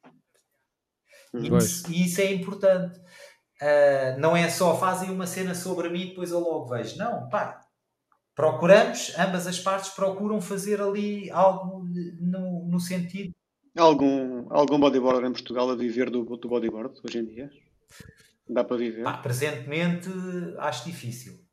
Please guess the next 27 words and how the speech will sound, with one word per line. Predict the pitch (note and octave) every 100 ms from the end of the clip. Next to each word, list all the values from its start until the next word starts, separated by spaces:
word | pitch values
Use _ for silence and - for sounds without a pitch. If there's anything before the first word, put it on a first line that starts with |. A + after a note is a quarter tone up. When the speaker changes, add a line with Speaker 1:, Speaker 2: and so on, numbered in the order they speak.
| _ _ _ _ _ _ _ _
Speaker 1:
Deve | - C#3 B2+
haver | C3 D#3+
aí | F3 F3+ F3+
uns, | F3+ F3+ - - -
uns | D3 B2+
quantos | E3+ D#3+ -
bodyboarders | C#3+ D3+ D3 D3 E3+ E3+ D#3+ D3
ainda | C3+ D#3+ D#3 - - - - -
com, | C3 B2+ B2+
com | D3
uns | C3
bons | A#2 C3+ C3
budgets, | A#2+ A2+ G#2+ G2 - - _ - - - _
com | B2
uns | B2
bons | C3 C3+
plafons, | - C3+ B2+ B2 A#2 G#2+ F#2+ A#2
mas, | A#2+ C3+ C3+ B2+ -
eh, | C3 C3+ C3 B2+ B2 - _
a | C3
fazer | B2+ D3 C3 B2+ F#3 F#3+
vida | B2+ C#3+ F3 F3+ G3+
só | - - D3+ C#3 A#2
disso | C#3+ - - -
acho | C#3 C3+ -
difícil. | B2+ - G#2+ A#2+
Speaker 3:
Uhum. | B2 A#2+